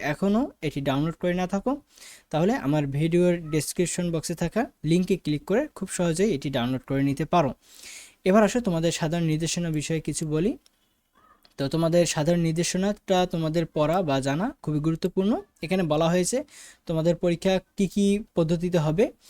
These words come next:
তো এখানে তোমাদের পরীক্ষা হবে দুটি পদ্ধতিতে বা দুই ভাগে অনুষ্ঠিত হবে। একটি হচ্ছে শিকনকালীন মূল্যায়ন, আরেকটি হচ্ছে বাৎসরিক সামষ্টিক মূল্যায়ন। তো এই শিকনকালীন মূল্যায়নে থাকবে তোমাদের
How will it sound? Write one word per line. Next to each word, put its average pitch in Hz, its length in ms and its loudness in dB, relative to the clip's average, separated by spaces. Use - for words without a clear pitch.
তো 190 80 0
এখানে 208 220 4
তোমাদের 190 320 2
পরীক্ষা 185 360 2
হবে 190 220 2
দুটি 170 280 0
পদ্ধতিতে 180 640 2
বা 151 200 0
দুই 160 200 2
ভাগে 180 220 2
অনুষ্ঠিত 175 380 0
হবে। 202 240 2
একটি - 340 -4
হচ্ছে 180 160 0
শিকনকালীন 202 640 2
মূল্যায়ন, 214 380 4
আরেকটি 156 260 -2
হচ্ছে 190 200 -2
বাৎসরিক 175 380 -2
সামষ্টিক 156 420 -4
মূল্যায়ন। 151 360 0
তো 160 140 2
এই 170 140 2
শিকনকালীন 214 640 4
মূল্যায়নে 190 440 4
থাকবে 190 340 -2
তোমাদের 202 460 2